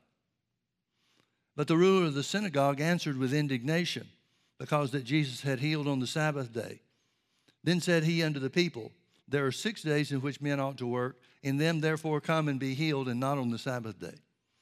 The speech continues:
Folks, can you, surely you can see along with me the hypocrisy, the, the tremendous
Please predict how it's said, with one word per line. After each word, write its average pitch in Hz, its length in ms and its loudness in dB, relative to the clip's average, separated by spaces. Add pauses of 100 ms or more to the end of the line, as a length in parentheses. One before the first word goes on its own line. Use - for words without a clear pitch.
(680)
Folks, 156 200 -4
can 151 180 -2
you, 151 320 0 (1700)
surely 165 420 -2
you 143 200 0
can 139 200 -2
see 151 180 -2
along 131 340 0
with 120 100 -2
me 131 180 0
the 113 160 -4
hypocrisy, 117 640 -6
the, 107 320 -10
the 120 140 -6 (100)
tremendous 135 720 -4